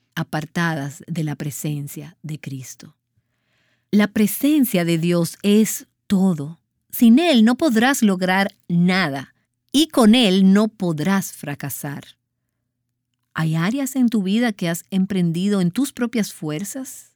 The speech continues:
aparte de su presencia? ¿Tus finanzas, tus relaciones, tu trabajo,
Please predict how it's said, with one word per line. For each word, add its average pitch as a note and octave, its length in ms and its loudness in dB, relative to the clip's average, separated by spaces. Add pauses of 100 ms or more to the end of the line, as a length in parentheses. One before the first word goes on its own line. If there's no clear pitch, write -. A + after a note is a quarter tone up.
aparte E3+ 560 -6
de D#3 160 -4
su - 320 -8
presencia? E3+ 920 -8 (840)
¿Tus - 180 -6
finanzas, D#3+ 1040 -2
tus - 220 -6
relaciones, D3+ 1300 -6 (460)
tu G3 160 0
trabajo, D3 840 -6